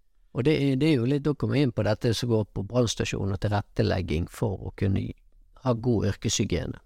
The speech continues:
Og det er jo nettopp det, sant, at stasjonene da er tilrettelagt for dette. Eh, og det er jo det som gjerne gjør at veldig mange stasjoner nå må enten bygges om eller <clears throat> bygges nye. For da, da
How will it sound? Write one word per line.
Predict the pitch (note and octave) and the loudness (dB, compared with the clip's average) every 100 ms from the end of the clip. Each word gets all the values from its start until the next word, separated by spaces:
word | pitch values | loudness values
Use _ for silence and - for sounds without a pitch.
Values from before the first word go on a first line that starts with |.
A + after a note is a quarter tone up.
| - | -10
Og | C3+ | -2
det | A2+ A#2 | 2 2
er | A2 | 2
jo | |
nettopp | A#2 - G#2 - | 0 0 -4 -2
det, | G2+ G2 | -2 0
sant, | G2 A2 | -2 0
at | B2 A2+ - - | -2 -2 -4 -4
stasjonene | A#2+ - B2 G2 G2 | 0 2 2 2 2
da | G#2+ | 0
er | F#2 G#2 | 0 0
tilrettelagt | G2+ - C3+ G2 - | -2 0 0 0 -2
for | F2+ | 0
dette. | G#2 - C#3 E3 - _ _ _ _ _ - | 0 0 -2 -2 -6 _ _ _ _ _ -6
Eh, | A#2 A2 A2 A2+ | 0 2 4 2
og | C3+ B2+ | 0 2
det | D3 | 2
er | |
jo | C3+ | 4
det | C#3 | 2
som | - A2 | 0 -2
gjerne | G2+ A#2+ D#3 | 0 2 4
gjør | D#3+ D#3 A2+ | 4 4 2
at | A2 A2 | 2 2
veldig | A#2 A2 | 4 4
mange | A2 A#2 A2 - | 2 0 -2 -8
stasjoner | - A2+ F#2+ A#2 G#2 G2 | -4 -2 2 2 2 2
nå | G#2+ | 2
må | G2 F#2 | 0 0
enten | A2 C3+ G#2+ | -2 -4 -2
bygges | G#2 G#2 G2+ | 0 0 2
om | C#3 E3+ D3 | 2 2 0
eller | B2 A#2 G2+ F#2+ - - - _ - | 2 2 2 0 -4 -14 -20 _ -10
<clears throat> | D#3 - - _ _ _ - | -8 -8 -16 _ _ _ -10
bygges | G#2+ G#2+ G#2 G#2+ | -2 0 2 4
nye. | G#2 B2 - - _ _ _ _ _ - | 4 2 0 -8 _ _ _ _ _ 0
For | C#3 | 4
da, | C3+ - | 4 2
da | C#3+ | 4